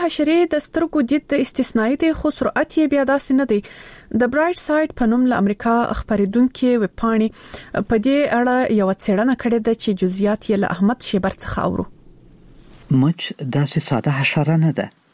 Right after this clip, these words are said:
Speaker 2: لکه موږ تاسو ته چې ښکاري. کله چې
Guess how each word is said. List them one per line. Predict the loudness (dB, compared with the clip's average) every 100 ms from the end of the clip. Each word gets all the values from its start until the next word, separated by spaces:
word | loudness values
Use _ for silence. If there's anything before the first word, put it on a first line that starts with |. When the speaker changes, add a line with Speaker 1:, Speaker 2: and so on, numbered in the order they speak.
| _
Speaker 2:
لکه | -6 0 0
موږ | 0 0
تاسو | 0 0 -4
ته | -2 0
چې | 2
ښکاري. | 2 2 2 2 4 4 4 4 4 4 4 4 4 4 4 2 2 2 2 2 2 2 2 2 2 0 0 0 -2 -2 -4 -8 -6
کله | -4 -4
چې | -6